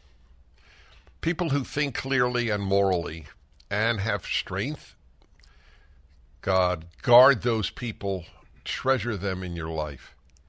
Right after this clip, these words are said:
I do. It's a major source of my strength.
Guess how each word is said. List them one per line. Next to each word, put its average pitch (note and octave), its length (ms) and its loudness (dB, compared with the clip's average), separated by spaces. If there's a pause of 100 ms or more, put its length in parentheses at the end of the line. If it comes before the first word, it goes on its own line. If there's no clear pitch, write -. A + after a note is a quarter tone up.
(160)
I G#2 200 0
do. F2 380 -4 (720)
It's - 100 -14
a - 20 -10
major E2 400 -8
source F2 480 -6
of D#2+ 160 -16
my D#2 140 -10
strength. - 640 -10